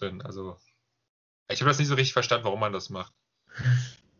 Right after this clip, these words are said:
Speaker 2: Ja, doch. Ich find's witziger, wenn du nicht, also nicht im Fanshop, als
Speaker 1: Ja.
Speaker 2: wenn du das ist im Fanshop.
Speaker 1: Ist dezent vielleicht, aber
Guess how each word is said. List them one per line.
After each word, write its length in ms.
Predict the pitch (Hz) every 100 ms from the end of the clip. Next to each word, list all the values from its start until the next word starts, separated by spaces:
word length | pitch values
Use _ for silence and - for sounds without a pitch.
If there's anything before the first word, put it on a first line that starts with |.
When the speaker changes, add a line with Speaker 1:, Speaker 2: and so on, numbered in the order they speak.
| _ - 131
Speaker 2:
Ja, 160 | 135
doch. 200 | 123 120
Ich 120 | 123
find's 200 | 139 165
witziger, 380 | 139 151 143 127
wenn 80 | 123
du 60 | 117
nicht, 340 | 120 127 -
also 120 | 107
nicht 280 | 107 117 120
im 140 | 110 107
Fanshop, 420 | 110 107 107 104
als 120 | 107
Speaker 1:
Ja. 100 | 110
Speaker 2:
wenn 120 | 110
du 80 | 107
das 80 | 110
ist 140 | - 110
im 80 | 107
Fanshop. 400 | 107 107 110 110 - - _ _ _
Speaker 1:
Ist 160 | - -
dezent 380 | 92 - 98 -
vielleicht, 480 | 101 90 90 -
aber 340 | 95 90 87